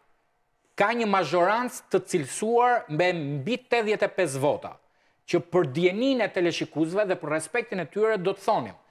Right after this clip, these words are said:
që vota e opozitës shqiptare, qoftë në parlament, qoftë jashtë parlamentit, është e barazvlefshme, që do të thotë është nul, është zero. Sot zëri i kuqezinjve jashtë parlamentit,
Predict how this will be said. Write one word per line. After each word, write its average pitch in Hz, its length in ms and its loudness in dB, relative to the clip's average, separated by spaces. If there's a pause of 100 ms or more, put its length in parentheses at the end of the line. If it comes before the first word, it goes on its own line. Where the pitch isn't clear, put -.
(360)
që 143 100 -2
vota 202 520 2 (100)
e 175 80 2
opozitës 165 580 -2
shqiptare, 98 640 -2 (500)
qoftë 233 300 0
në 220 60 -2
parlament, 180 640 0 (1000)
qoftë 240 380 -2
jashtë 185 300 0
parlamentit, 208 640 0 (460)
është 202 380 -4
e 160 80 -4
barazvlefshme, 127 1300 -2 (260)
që 165 100 -2
do 160 80 2
të 165 80 -8
thotë 208 220 2
është 185 160 -4
nul, 170 220 0 (100)
është 139 240 -4
zero. 117 340 0 (420)
Sot - 360 2 (320)
zëri 208 540 0 (160)
i 196 120 0 (680)
kuqezinjve 185 600 2
jashtë 180 260 0
parlamentit, 139 580 0